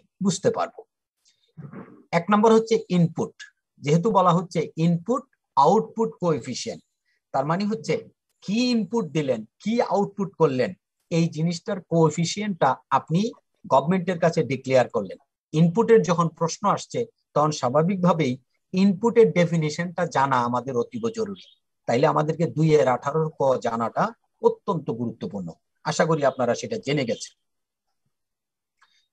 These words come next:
ইনপুটের প্রশ্নটা যখন আসছে, তখন ইনপুটের হিসাব রাখার একটা প্রশ্ন আসছে, তাই না স্যার?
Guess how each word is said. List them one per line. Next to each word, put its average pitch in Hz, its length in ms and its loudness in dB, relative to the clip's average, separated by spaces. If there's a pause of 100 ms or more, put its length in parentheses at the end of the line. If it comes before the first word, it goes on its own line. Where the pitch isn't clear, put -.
(100)
ইনপুটের 185 480 4
প্রশ্নটা 202 480 0
যখন 170 220 -2
আসছে, 139 340 -2
তখন 180 320 -2
ইনপুটের 175 380 -4
হিসাব 170 420 0
রাখার 147 280 -2
একটা - 200 -4
প্রশ্ন 120 340 -8
আসছে, - 280 -14 (280)
তাই 135 140 0
না 165 100 2
স্যার? 185 180 0